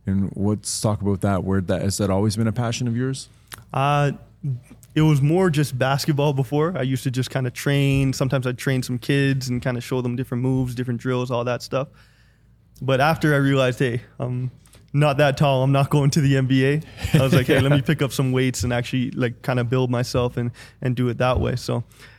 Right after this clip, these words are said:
Speaker 2: that kinda started maybe, like, four or five years ago, and I've only kinda built on that and kind of expanded my knowledge in that field. And it's always good to, like, learn that type of stuff, 'cause again, like, going back to, like, family, like,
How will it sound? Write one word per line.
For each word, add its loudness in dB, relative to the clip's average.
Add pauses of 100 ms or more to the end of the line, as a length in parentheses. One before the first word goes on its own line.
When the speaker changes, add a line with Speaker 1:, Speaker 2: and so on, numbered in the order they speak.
(280)
Speaker 2:
that 2
kinda 2
started 0
maybe, -2
like, -2
four -2
or -4
five 0
years 2
ago, 0
and -2
I've -2
only 0
kinda -2
built -4
on -2
that -6
and -2
kind -4
of -8
expanded -4
my 0
knowledge -2
in 0
that -6
field. -2 (420)
And -6 (920)
it's -2
always 4
good 0
to, 2
like, -2
learn 0
that -2
type -4
of -10
stuff, -8
'cause -6 (180)
again, 0
like, -2
going 0
back -2
to, -4
like, -6
family, -2
like, -6